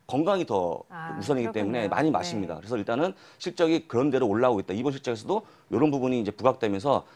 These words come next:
Speaker 1: 많이 주가가 올라오는 모습 보여주고 있습니다. 기본적으로 저도 일단은 우리가 전 세계 나가면 콜라를 다 마시지 않습니까?
Speaker 2: 네.
Speaker 1: 저는 그런 차원에서 저도 역시 장기적인 관점에서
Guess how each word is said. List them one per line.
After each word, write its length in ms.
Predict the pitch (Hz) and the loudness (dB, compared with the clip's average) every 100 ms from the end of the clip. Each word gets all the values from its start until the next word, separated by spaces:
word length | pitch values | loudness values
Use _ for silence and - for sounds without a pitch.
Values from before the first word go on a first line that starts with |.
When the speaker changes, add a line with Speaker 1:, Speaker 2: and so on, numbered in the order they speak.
| _ - | _ -10
Speaker 1:
많이 320 | - 147 151 - | -2 2 0 -2
주가가 280 | - 139 123 | -4 2 4
올라오는 400 | 104 135 127 110 | 6 4 4 0
모습 240 | 92 110 | -4 -6
보여주고 300 | 95 104 107 | -2 -2 -2
있습니다. 360 | 82 78 78 76 | -6 -8 -10 -8
기본적으로 300 | 113 131 123 | -2 0 2
저도 340 | 104 113 208 - - - - | 2 2 2 0 -20 -20 -12
일단은 580 | 107 104 - 151 156 - - - - - | -4 4 6 8 6 2 -6 -20 -18 -2
우리가 220 | 127 135 | 2 2
전 220 | - 135 | 4 2
세계 160 | 160 135 | 4 4
나가면 600 | 98 110 101 107 98 - | 6 4 2 2 0 -2
콜라를 260 | 185 180 | -2 -2
다 60 | - | -2
마시지 300 | 82 - - | -8 -6 -2
않습니까? 400 | 104 98 90 - | -2 -2 -6 -4
Speaker 2:
네. 300 | 190 - 95 - | -4 -6 -10 -12
Speaker 1:
저는 180 | - 107 | -6 -6
그런 220 | 104 113 | -4 -6
차원에서 260 | 104 95 95 | -4 -8 -6
저도 200 | 85 80 | -8 -10
역시 260 | 78 92 | -8 -8
장기적인 420 | - 95 113 104 90 | -6 -4 -2 -2 -4
관점에서 480 | 80 87 80 156 | -8 -8 -4 -6